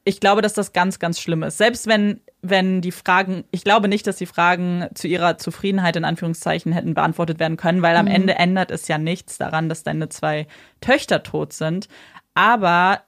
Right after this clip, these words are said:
Speaker 1: du malst dir ja alles, was du dir ausmalst, so viel schlimmer vor, als es vielleicht dann am
Speaker 2: Ja.
Speaker 1: Ende ist. Du denkst ja das Schlimmste eigentlich.
Speaker 2: Aber das Schlimmste in diesem Fall trifft ja auch dann
Speaker 1: Ja.
Speaker 2: zu, was die Brutalität des Verbrechens
Speaker 1: Die Brutalität
Speaker 2: einfach
Speaker 1: auf jeden
Speaker 2: angeht.
Speaker 1: Fall. Aber was vielleicht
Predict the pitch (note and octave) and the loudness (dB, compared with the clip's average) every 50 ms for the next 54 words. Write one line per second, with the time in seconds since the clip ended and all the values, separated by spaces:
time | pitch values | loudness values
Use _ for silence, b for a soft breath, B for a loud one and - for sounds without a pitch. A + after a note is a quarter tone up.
0 | _ - - F3 F#3+ F#3+ F#3+ F#3 F#3 G#3+ A#3+ A#3+ - - A3 G#3 F#3 F3 - - | _ -12 -8 -4 -2 0 2 4 4 2 2 0 -2 -4 0 0 0 0 0 0
1 | G#3+ B3 C4+ - A#3+ A3 - G#3 G3 - F3 G#3 G#3 - A#3 G#3+ G#3 G#3+ G#3 - | 0 0 0 -4 -8 -8 -6 -4 -2 0 0 0 0 0 0 0 0 -2 -4 -6
2 | - F#3 A3+ A#3+ A#3 - A#3+ G#3 - - A#3 A#3 A#3 A#3 G3 - - F3+ E3+ D3+ | -2 0 0 0 0 -2 -2 0 0 0 2 2 2 2 2 2 0 0 0 0
3 | C3 E3 - F3 E3+ - - F#3+ F3 F3 F3+ F3 - F3+ E3+ E3+ E3+ A3+ A3+ G3 | -2 -4 -8 -10 -10 -6 -6 -2 0 0 0 0 -2 -2 0 0 2 2 2 2
4 | F3 F3 E3+ E3+ E3+ - - G#3+ G#3+ G#3 - - - - - - F#3 E3 F3+ F#3 | 0 0 0 0 -2 0 2 2 2 2 0 -8 -12 -12 -4 -4 -2 0 0 0
5 | G3+ - - - F#3 F3 F#3 - - - - A3+ A#3+ A#3+ A#3 A3+ A#3 - - D#3 | 0 -2 0 0 0 0 0 -2 -2 -2 0 2 4 4 4 2 0 -4 -4 -4
6 | D3+ D3 D3+ D3 _ - - D3 C#3+ D3+ D#3 D#3+ - D3+ D3 D#3 E3 - F#3 F#3+ | -4 -2 -4 -8 _ -2 0 0 0 -2 -4 -6 -6 -6 -4 -4 -2 -2 0 0
7 | F#3+ F#3+ F#3+ F#3 - - G3 F#3+ - - - G3+ G#3 G#3 F#3+ F#3 F#3 - F#3 F3+ | 0 0 0 -4 -2 -2 -2 -2 -2 -4 -6 -6 -4 -4 -4 -4 -4 -6 -8 -6
8 | - F#3+ F#3 - - G3 F#3 - - - A3 G#3 F#3+ G3 - - G3 F#3 F3+ F3+ | -4 -4 -6 -4 -4 -4 -4 -4 -6 -10 -8 -6 -6 -6 -6 -6 -6 -4 -4 -2
9 | F#3+ F3 E3+ E3 E3 D#3+ E3 D#3+ D#3 D3+ D3+ D#3 G3+ G3 F#3+ G3+ G3+ G3 - - | -2 0 2 4 4 4 4 2 2 0 -2 -2 -4 -4 -2 -2 -4 -2 -2 -4
10 | G3 G#3 G#3+ G3+ - G#3 G3 F#3+ - - G#3 G3+ - - G#3+ - - G3 G3 - | -2 0 0 0 0 0 0 0 0 2 0 0 0 -2 -12 -4 -4 -4 -2 0
11 | F#3+ G3 F#3+ F#3+ F#3+ F#3+ G#3 F#3+ F#3 F3+ - G#3 G3+ G3+ F#3+ F3 F3+ F#3 F3+ E3+ | 0 0 2 2 4 4 4 4 4 2 0 2 2 4 4 2 0 2 0 0
12 | E3+ F#3+ G3 G3 F#3+ F3+ E3 E3 - - D#3+ E3 D#3+ D#3 E3+ - - - D#3 D#3+ | 2 0 0 0 0 0 0 0 0 0 0 0 0 0 -2 -2 -2 -2 -2 -2
13 | E3 _ | -4 _